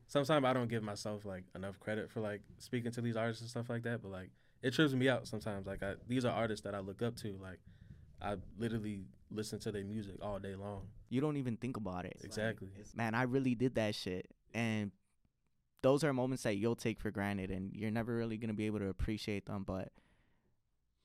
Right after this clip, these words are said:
Speaker 2: like, to you, it's like, "Damn, I did that because that was my job," right? And then you see other people who don't do this, and they're like, "Damn, he did that shit." Like, when I saw you interviewed Giveon, it was right after I did my inter-,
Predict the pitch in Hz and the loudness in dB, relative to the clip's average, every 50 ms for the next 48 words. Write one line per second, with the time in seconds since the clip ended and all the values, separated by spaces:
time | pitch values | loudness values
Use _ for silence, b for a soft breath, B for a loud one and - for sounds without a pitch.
0 | _ _ - _ _ _ _ _ - 143 135 - - - 143 156 196 175 156 - | _ _ -20 _ _ _ _ _ 2 2 2 2 2 2 4 4 6 4 4 4
1 | - 151 123 113 - - 127 131 127 120 127 139 120 - 139 147 143 160 165 160 | 4 4 4 4 4 2 4 4 6 6 6 6 6 8 6 8 10 10 10 10
2 | 156 - - 131 120 - - 127 113 98 - 123 127 127 123 110 123 120 110 107 | 8 6 4 0 0 2 2 0 0 2 4 6 6 6 6 4 2 0 0 0
3 | 104 - 117 110 107 101 101 110 107 113 117 - b b b b b b b b | 0 2 2 2 2 2 2 2 2 2 2 -2 b b b b b b b b
4 | b _ - 120 123 123 117 117 110 120 123 - - - 127 123 120 117 117 110 | b _ 2 4 4 4 4 4 2 2 0 0 0 2 2 2 2 2 2 0
5 | - - _ - 117 123 127 123 113 - - 127 110 - 110 110 110 117 113 104 | -2 -4 _ 2 2 4 4 4 4 4 2 2 0 0 0 0 0 -2 -4 -2
6 | 95 110 110 113 110 - 107 104 101 104 101 - - - 101 98 101 107 107 101 | 0 0 0 0 0 0 2 2 2 2 0 0 -4 -4 -4 -2 -2 -2 -4 -4
7 | 101 - - 151 156 147 135 127 131 143 135 127 160 180 165 - 139 123 117 - | -6 -6 -4 -2 0 0 2 0 0 -2 0 0 0 0 2 0 0 0 0 -2
8 | - 104 98 98 - 104 107 - 127 131 143 147 - - - 165 160 160 151 151 | -4 -4 -4 -2 0 0 2 4 4 6 6 6 6 8 8 8 10 10 8 6
9 | 156 160 156 147 143 143 127 110 117 135 135 143 143 143 147 151 151 151 - B | 6 4 2 2 2 0 0 2 2 4 4 4 4 4 4 2 2 0 -4 B
10 | B 139 B B B B B - - - 117 123 117 123 123 123 120 120 117 113 | B -10 B B B B B -6 0 2 4 4 6 4 4 4 4 2 2 0
11 | 110 113 - - - _ _ _ _ - 117 123 123 123 127 - - 123 120 113 | -2 -4 -6 -8 -10 _ _ _ _ 2 4 6 6 6 4 4 2 2 2 2
12 | 98 113 117 107 107 104 104 - - - 117 123 | 2 0 0 2 2 0 0 0 -2 -2 -2 -2